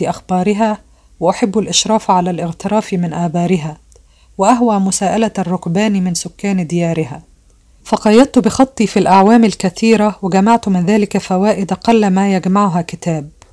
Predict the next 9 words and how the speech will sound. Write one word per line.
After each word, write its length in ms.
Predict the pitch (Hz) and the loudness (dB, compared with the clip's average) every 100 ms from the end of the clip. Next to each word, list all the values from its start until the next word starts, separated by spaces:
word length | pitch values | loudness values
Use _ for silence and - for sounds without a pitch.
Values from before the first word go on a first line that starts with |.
| - | 2
أو 140 | 190 | 4
يحويها 540 | 196 - 202 247 226 | 4 2 4 4 4
لعزتها 680 | 202 185 185 147 233 196 185 | 2 2 0 2 0 0 -2
وغرابتها 920 | 185 170 185 180 180 202 - 180 185 165 | 0 2 2 2 2 0 -4 -4 -2 -2
إهاب، 300 | 160 160 143 - _ 254 | -2 -4 -6 -16 _ 4
إلا 260 | 262 214 | 4 4
أنها 400 | 208 226 240 226 | 4 2 4 4
ليست 420 | 208 240 240 226 | 4 4 2 0
بمرتبة 840 | 175 165 196 185 175 - 233 226 | -2 0 0 0 -2 -4 -2 -2